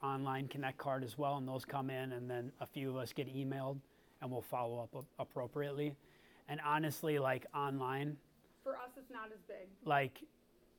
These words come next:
Speaker 1: I, again, I'm very opinionated about online. Like, uh,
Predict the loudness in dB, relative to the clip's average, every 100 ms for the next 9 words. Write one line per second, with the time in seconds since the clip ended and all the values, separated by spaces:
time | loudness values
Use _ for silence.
0 | -20 -20 -20 -20 -20 -20 -20 -20 -20 -2
1 | 0 0 -2 -12 -12 -4 0 2 4 2
2 | 4 2 2 0 -4 -4 -2 -2 0 0
3 | 0 -2 -2 -4 -12 -20 -12 -4 -2 -4
4 | -14 -20 -4